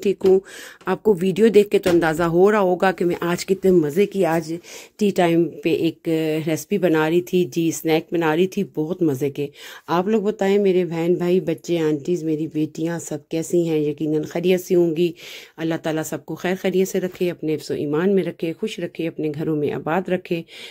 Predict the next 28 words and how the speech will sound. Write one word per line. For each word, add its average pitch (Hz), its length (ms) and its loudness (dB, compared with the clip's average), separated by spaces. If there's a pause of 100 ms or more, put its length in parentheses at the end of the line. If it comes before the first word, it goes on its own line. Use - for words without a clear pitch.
(160)
सारी 156 180 -2
तकलीफ़ 151 480 -6
से 151 100 -4
दूर 170 300 0
रखे 160 280 -4
और 156 140 -2
जो 156 160 -6
बीमार 151 260 -2
हैं 147 220 -2
अल्लाह 147 220 -4
उन्हें 143 220 0
सेहत 147 380 -6
अता 165 240 -4
फरमाए, 156 380 -2
आमीन। 147 540 0 (380)
आप 175 200 -4
लोगों 185 260 0
से 196 160 -4
सबसे 190 380 -6
पहले 180 260 -2
तो 180 140 -6
मैं 170 120 2
माजरत 151 420 0
करूँगी 190 420 2
क्योंकि 185 300 -2
मेरी 175 240 2
वीडियो 160 380 2
का 190 200 -2